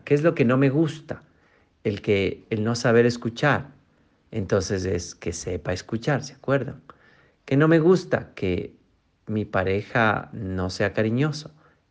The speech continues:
pero entonces mi pareja debe ser cariñosa y sensible. Así es como llegamos a la claridad.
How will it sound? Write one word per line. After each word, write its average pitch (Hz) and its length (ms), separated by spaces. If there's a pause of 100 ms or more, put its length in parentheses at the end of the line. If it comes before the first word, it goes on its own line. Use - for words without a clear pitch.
pero 92 180
entonces 85 400
mi 139 100
pareja - 440
debe 85 300
ser 82 220
cariñosa 85 500
y 95 40
sensible. 113 520 (460)
Así 120 360
es 123 140
como 123 220
llegamos 87 480
a 95 60
la 101 140
claridad. 123 560